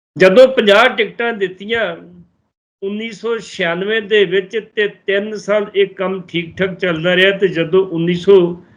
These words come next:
ਸਤਾਨਵੇਂ ਦੀ ਚੋਣ ਹੁੰਦੀ ਹੈ ਵਿਧਾਨ ਸਭਾ ਦੀ, thumbs of majority ਨਾਲ ਅਕਾਲੀ ਭਾਜਪਾ ਗੱਠਜੋੜ ਜਿ-, ਜਿੱਦਾਂ ਜੇ ਕਿਤੇ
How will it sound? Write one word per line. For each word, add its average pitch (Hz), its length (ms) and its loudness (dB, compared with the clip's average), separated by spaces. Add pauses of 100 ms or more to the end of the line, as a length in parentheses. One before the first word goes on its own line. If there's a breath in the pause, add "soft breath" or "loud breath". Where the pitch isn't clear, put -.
(540 soft breath)
ਸਤਾਨਵੇਂ 220 680 2
ਦੀ 262 140 -2
ਚੋਣ 226 380 -6
ਹੁੰਦੀ 202 380 -2
ਹੈ 233 60 2
ਵਿਧਾਨ 202 320 -4
ਸਭਾ 190 320 -8
ਦੀ, 175 360 -8 (1120)
thumbs 202 300 -2
of 202 400 0 (120)
majority 185 540 -2
ਨਾਲ 196 260 0
ਅਕਾਲੀ 170 480 -4
ਭਾਜਪਾ 180 540 -4
ਗੱਠਜੋੜ 160 460 -4
ਜਿ-, 160 380 -2
ਜਿੱਦਾਂ 160 380 2
ਜੇ 190 180 4
ਕਿਤੇ 185 260 2